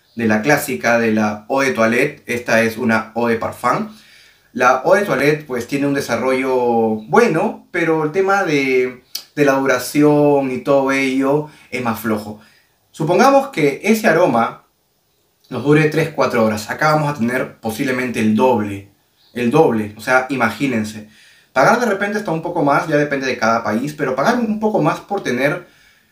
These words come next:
una mejor performance, mejor duración. Es el mismo aroma, sino que más intenso, más fuerte,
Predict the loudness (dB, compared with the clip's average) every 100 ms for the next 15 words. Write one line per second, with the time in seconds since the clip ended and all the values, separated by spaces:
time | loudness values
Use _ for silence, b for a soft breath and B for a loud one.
0 | b -10 -2 0 0 -2 -2 2 2 2
1 | 0 2 2 0 -2 -4 -2 0 -2 0
2 | 2 4 2 0 -8 -16 _ b b b
3 | b -20 -4 -4 -2 0 2 2 2 0
4 | 2 4 4 2 0 -2 -4 -2 0 2
5 | 0 -2 -4 -2 0 0 0 -2 0 0
6 | 0 -4 -2 0 2 0 -2 -2 -2